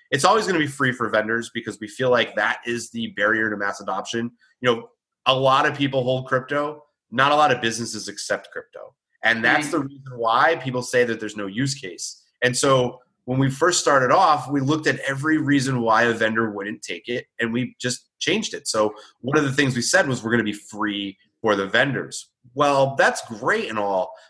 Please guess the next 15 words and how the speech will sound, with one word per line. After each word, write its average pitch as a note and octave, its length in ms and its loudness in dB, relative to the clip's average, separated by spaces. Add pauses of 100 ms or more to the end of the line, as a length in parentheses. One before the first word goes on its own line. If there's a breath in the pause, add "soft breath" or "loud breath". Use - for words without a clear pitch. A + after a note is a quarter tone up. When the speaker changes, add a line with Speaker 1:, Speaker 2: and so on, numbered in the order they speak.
Speaker 1:
but C3+ 80 -6
then G#3 100 4
we A#3+ 100 4
realized D3 520 4
that A#2 100 -4
not D3+ 200 2
only F#3+ 180 2
were C#3+ 180 2
we A#2+ 300 -2
enabling C3 500 -2
these A2+ 160 -4
vendors A2+ 280 -2
to G#2+ 80 -10
accept - 240 -8
crypto G#2 420 -2